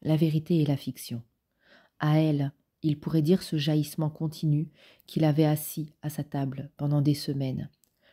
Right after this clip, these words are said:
ce sentiment d'abandon ressurgi de l'écriture intacte. À elle,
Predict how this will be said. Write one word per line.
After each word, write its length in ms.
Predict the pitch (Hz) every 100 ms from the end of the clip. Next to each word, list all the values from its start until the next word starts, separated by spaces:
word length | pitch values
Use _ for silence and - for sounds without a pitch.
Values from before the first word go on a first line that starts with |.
| _
ce 160 | - 151
sentiment 520 | - 160 - 160 156
d'abandon 600 | 151 143 147 139 143 175 - _ 143
ressurgi 560 | 139 156 - 147 160
de 100 | 156
l'écriture 720 | 147 147 - 151 - 147 151 _ _
intacte. 560 | 160 139 131 131 - - - _ _ _ _ _ _ _ _
À 160 | 160 165
elle, 340 | 180 214 196